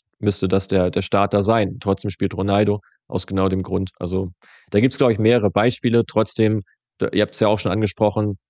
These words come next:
so, du hättest Neuer früher dann zurückholen müssen,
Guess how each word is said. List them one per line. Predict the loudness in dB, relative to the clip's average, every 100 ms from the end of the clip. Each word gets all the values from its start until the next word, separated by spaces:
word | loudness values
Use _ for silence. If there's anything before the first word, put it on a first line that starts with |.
| _
so, | -4 -2
du | 0
hättest | 0 0 0
Neuer | 2 2 0 -4
früher | -6 2 4 4
dann | 2 0
zurückholen | -2 -2 0 0 0
müssen, | -2 -4 -10